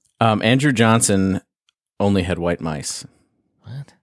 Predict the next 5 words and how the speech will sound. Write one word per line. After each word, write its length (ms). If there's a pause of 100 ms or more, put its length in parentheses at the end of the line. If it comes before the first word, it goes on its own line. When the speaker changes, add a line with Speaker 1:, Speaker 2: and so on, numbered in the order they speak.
(200)
Speaker 1:
Mm-hmm. 160
Speaker 2:
Racist. 400 (1600)
Speaker 1:
Uh, 340
yeah. 260 (420)
Well. 280